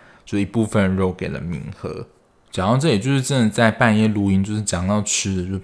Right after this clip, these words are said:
不乏就是会肚子饿。不过说到烧肉，其实台湾烧肉店也真的是算是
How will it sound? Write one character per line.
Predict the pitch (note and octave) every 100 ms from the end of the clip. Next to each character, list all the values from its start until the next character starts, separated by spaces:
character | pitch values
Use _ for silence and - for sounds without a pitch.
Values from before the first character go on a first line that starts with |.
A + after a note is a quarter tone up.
| - -
不 | C3
乏 | - - D#2+ -
就 | G#2+
是 | G2
会 | G#2 A2 F#2+ - - - - _
肚 | - G2
子 | F#2 - F2 -
饿。 | G#2+ F2 - _ _ _ _ _
不 | - F#3+
过 | A3+
说 | G#3+ G#3+
到 | G3 F#3+
烧 | E3+ - D#3+ D#3
肉， | D#3 D3+ A#2
其 | - G#2+
实 | G#2+ G#2 G#2+ - _ -
台 | - -
湾 | C#3+ D#3+ D3+
烧 | - C3
肉 | C3+ C3
店 | G#2+ A#2+ G#2
也 | F#2
真 | F#2+ G#2+ G#2+
的 |
是 | G#2+ A#2 G#2 F#2+ F#2 - - - -
算 | - B2
是 | A#2+ B2